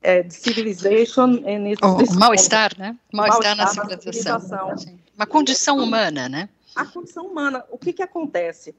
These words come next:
Speaker 1: Ah, por que que o ser humano criou uma sociedade? Porque a natureza é muito ameaçadora. Pra ter algum controle sobre a natureza, algum,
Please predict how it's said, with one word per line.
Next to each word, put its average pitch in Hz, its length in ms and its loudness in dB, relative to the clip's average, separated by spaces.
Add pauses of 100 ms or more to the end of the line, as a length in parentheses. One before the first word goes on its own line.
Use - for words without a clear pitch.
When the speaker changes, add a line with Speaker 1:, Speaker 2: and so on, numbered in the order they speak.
(580)
Speaker 1:
Ah, 202 180 -2
por - 280 -6
que 381 180 0
que - 300 -4 (760)
o 262 100 -2
ser 269 280 4
humano 220 580 -2 (260)
criou 277 540 4
uma 277 180 -4
sociedade? 233 840 -8 (1160)
Porque - 240 0
a 330 80 0
natureza 285 720 0
é 269 40 2
muito 226 280 -2
ameaçadora. 226 840 0 (840)
Pra 302 160 4
ter 254 200 2
algum 247 580 2
controle 175 640 -2
sobre 170 300 -2
a 160 40 0
natureza, 160 760 0 (1080)
algum, 202 520 2